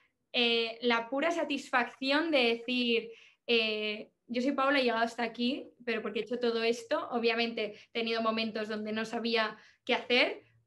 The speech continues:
pero, pero ahora sí, ¿no? Y, y, y ahora en este momento tengo muy claro dónde estoy y hacia dónde quiero ir. A lo mejor mañana te surgen otras cosas y no.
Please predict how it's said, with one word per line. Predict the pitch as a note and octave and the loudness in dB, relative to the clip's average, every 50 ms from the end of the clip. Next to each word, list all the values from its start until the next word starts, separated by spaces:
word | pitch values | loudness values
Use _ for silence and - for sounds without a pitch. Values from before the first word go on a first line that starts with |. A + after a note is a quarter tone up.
| _ _ _ _ | _ _ _ _
pero, | - B3 A#3 A#3 A3+ A3+ - - - - | 4 6 6 6 4 2 -2 -6 -2 0
pero | A#3+ A3+ A3+ | 0 2 4
ahora | A3+ A#3 A#3+ B3+ C4+ C4+ | 4 6 6 6 4 2
sí, | C4+ - C4+ A#3 G#3+ - - | 0 -2 -2 -2 -2 -4 -2
¿no? | A3+ A#3 C4 D#4+ F#4 | 0 2 2 4 2
Y, | E4 | 0
y, | B3+ A#3+ A#3+ A#3+ B3 A#3+ A#3+ - - - | -2 -2 -4 -4 -6 -8 -8 -8 -12 -14
y | - - | -4 0
ahora | A#3+ B3 B3+ C#4 | 2 4 4 4
en | C#4 C#4+ | 4 4
este | C#4 C#4 D4 | 2 2 2
momento | C4+ C4 C4+ D4 D#4 D#4 D4+ F#4 F#4+ | 2 4 4 4 2 2 0 -2 -2
tengo | F4+ D4+ C4+ C4 B3+ | -2 -2 0 0 2
muy | B3+ C4 C4+ C4 | 2 2 0 0
claro | B3+ B3+ B3+ C#4 C#4+ | 2 2 4 6 4
dónde | C#4 B3+ B3 B3 | 4 4 4 2
estoy | B3 B3 - C4+ C4 C#4 D4+ C#4+ | 2 2 2 2 2 4 4 2
y | |
hacia | C4+ - B3 A#3+ A3+ | 2 0 0 -2 0
dónde | A3+ A#3 A#3 A3+ | 0 0 -2 0
quiero | A#3 A#3 A3+ A3+ A3 | 0 0 0 2 2
ir. | A3+ B3 C4 C4 C4 - - - | 0 0 0 -2 -6 -12 -18 -6
A | - A#3+ | -2 -2
lo | A#3 A3+ | 0 2
mejor | A#3 B3 A#3+ | 0 0 2
mañana | B3 B3 B3 B3 B3 C4 C#4+ C#4 | 4 4 4 4 4 4 4 6
te | B3+ A#3+ A#3+ | 6 4 4
surgen | A#3 - B3 A#3 - B3 A#3+ A#3 | 2 0 -4 -2 0 0 0 0
otras | A#3 A#3+ A#3 A#3 - | 2 2 0 0 0
cosas | B3 A#3 B3 C#4 - - | -2 -2 -2 -2 -4 -4
y | A3+ A3 | -6 -4
no. | A3 A3 G#3 - | -4 -4 -4 -6